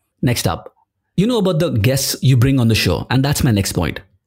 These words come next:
I prefer bringing unique voices on the podcast. And if they're masters already at this craft, I like asking them different questions. You know, what's the point of asking the questions that they've already answered everywhere else, or you can probably read them with a basic Google search?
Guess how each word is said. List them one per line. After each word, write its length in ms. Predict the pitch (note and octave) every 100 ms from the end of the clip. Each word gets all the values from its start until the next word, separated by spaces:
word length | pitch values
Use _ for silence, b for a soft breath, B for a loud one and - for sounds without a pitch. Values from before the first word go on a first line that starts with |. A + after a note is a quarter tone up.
| _ _ -
I 60 | D3+
prefer 380 | - G3 F3 A3+
bringing 480 | C#3+ C#3+ D#3 D#3 -
unique 400 | C3+ D3 E3 C3
voices 380 | G#2+ G#2 A#2+ G#2+
on 100 | F#2
the 60 |
podcast. 680 | F#2 E2+ E2 D#2+ C#2 - - _ _
And 260 | A#2+ A#2+ B2+
if 140 | A2
they're 140 | B2+ G#2+
masters 440 | A2 A2 D#3 B2
already 460 | A2+ A2+ C#3 E3+ D#3
at 220 | C3 A#2+
this 160 | C3+
craft, 400 | - G#3 F3+ - B B B B
I 80 | G3+
like 240 | F#3 A#3+ C#3
asking 380 | D#3 - G#3
them 180 | F#3+ D3+
different 320 | C3 - C3+
questions. 560 | B2+ A2+ - D2+ - - _ _ _
You 100 | G3
know, 80 | B3
what's 260 | E3 A2
the 100 | C4+
point 360 | - F3+ E3 F#3
of 120 | F#3+
asking 300 | C#3+ C3+ F3
the 80 | E3
questions 360 | E3+ B2+ E3 D3
that 100 | D3
they've 140 | D3
already 500 | - B2+ B2 C3 D#3
answered 300 | B2+ C3 C3
everywhere 420 | A2+ A2 A#2 A2
else, 320 | D#2+ G#2 G#2 -
or 160 | B2+
you 100 | B2+
can 160 | C#3+ C3+
probably 440 | C3 C#3+ C#3 B2+
read 240 | A#2+ B2 B2+
them 140 | C3
with 140 | A#2+
a 40 | A#2+
basic 280 | A#2+ A#2+ A2
Google 220 | G#2+ G#2+
search? 400 | - D2+ -